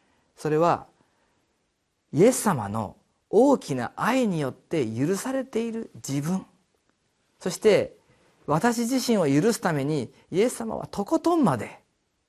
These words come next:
自分自身を低くして、そして私の負うべき責任を全部負ってくださった、そのような恵みの中に私も生かされているんだなということを知ることができるのではないでしょうか。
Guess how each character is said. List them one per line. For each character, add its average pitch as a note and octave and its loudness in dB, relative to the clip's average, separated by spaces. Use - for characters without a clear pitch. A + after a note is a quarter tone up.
自 B2 -6
分 B2 -4
自 A2+ -8
身 G#2 -6
を G2+ -6
低 - -12
く A3 -2
し - -8
て、 - -20
そ F#3+ -8
し F#3+ -12
て F#3 2
私 G3+ -2
の A3 0
負 G3+ 6
う A3 2
べ A#3+ 0
き A3 -8
責 F#3+ -2
任 F#3+ -2
を F3 -2
全 A#3+ 0
部 F#3+ 0
負 D3 0
っ - -16
て G#3 -6
く G#3+ -2
だ A3+ 0
さ A3 -8
っ - -14
た、 - -20
そ - -2
の B3 4
よ C4+ 4
う C4 2
な G#3+ 0
恵 F3+ 2
み G#3+ 0
の A3+ 2
中 A3+ 0
に A3 -2
私 E3 -4
も F#3 -4
生 F3 -4
か G3+ -2
さ A#3+ -6
れ A#3+ -2
て A3+ -4
い A3 -4
る A#3 -6
ん A3+ -4
だ A3 -4
な A#3+ -8
と - -10
い C#3+ -4
う - -8
こ G#2+ -8
と G2+ -8
を D3 -2
知 - -6
る C3 0
こ C3 -4
と A2 -4
が G2+ -4
で G#2+ -4
き C3 -6
る B2 -4
の G2+ -2
で G#2 -6
は G2+ -4
な A2+ -2
い B2+ 0
で A2+ -6
し - -8
ょ F2 -10
う - -18
か。 - -18